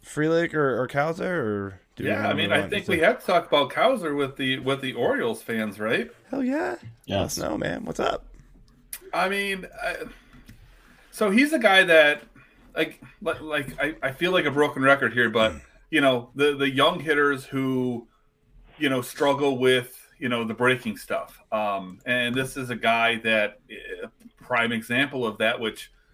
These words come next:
Speaker 2: you know, leads to extraordinarily high strikeout rates. But I, I would also, at the same time, uh, ironically argue that he has <laughs> really good plate discipline as well, because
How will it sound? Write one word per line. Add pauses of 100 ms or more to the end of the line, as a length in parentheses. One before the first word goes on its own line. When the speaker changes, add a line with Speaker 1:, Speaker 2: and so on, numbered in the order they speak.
(100)
Speaker 2:
you
know,
leads
to (460)
extraordinarily
high
strikeout
rates. (460)
But (800)
I,
I
would
also,
at
the
same
time, (580)
uh,
ironically
argue
that
he
has
<laughs>
really
good
plate
discipline
as
well,
because